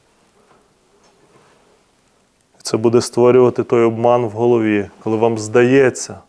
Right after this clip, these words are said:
ніби ви йдете прямою дорогою.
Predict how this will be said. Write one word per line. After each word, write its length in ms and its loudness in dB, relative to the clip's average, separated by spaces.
ніби 240 2
ви 120 6
йдете 320 2
прямою 440 -2
дорогою. 520 -2